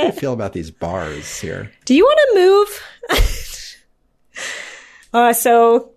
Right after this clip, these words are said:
Speaker 2: that pretty much brings us to the end. Yeah.
Speaker 1: Yeah. Now we're, we're in the last moments. Of course, the end of a movie needs some rain and stormy weather, 'cause that just always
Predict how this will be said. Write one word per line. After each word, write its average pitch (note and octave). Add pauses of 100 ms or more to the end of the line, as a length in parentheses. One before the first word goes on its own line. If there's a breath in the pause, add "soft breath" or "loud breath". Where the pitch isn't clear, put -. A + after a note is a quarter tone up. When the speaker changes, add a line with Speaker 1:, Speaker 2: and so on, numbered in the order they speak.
(500)
Speaker 2:
that D#4
pretty G#4+
much D#4
brings A#3+
us G3
to A3
the F#3+
end. F#3
Yeah. B3+ (840)
Speaker 1:
Yeah. A2
Now A#2+
we're, D#3
we're D3
in E3
the E3
last D3
moments. F#2+
Of G#2+
course, D3 (300)
the A2
end A2
of G2+
a G#2
movie G2
needs F2+
some F#2
rain F#2+
and D#2+ (140)
stormy G2
weather, E2 (280)
'cause - (100)
that G2
just -
always D#2